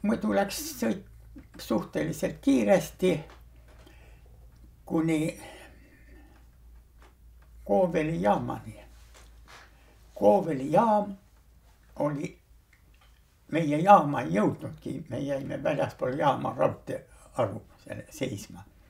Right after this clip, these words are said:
kus toimus ümberlaadimine Saksa laiuselt Vene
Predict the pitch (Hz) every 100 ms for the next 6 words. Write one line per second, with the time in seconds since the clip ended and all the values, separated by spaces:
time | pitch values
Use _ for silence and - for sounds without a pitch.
0 | - - - - - - - - - -
1 | - _ _ - - - - 185 175 160
2 | 208 202 196 196 165 196 220 - 196 185
3 | 190 185 185 - - 208 208 - 180 190
4 | 185 180 185 196 208 220 147 -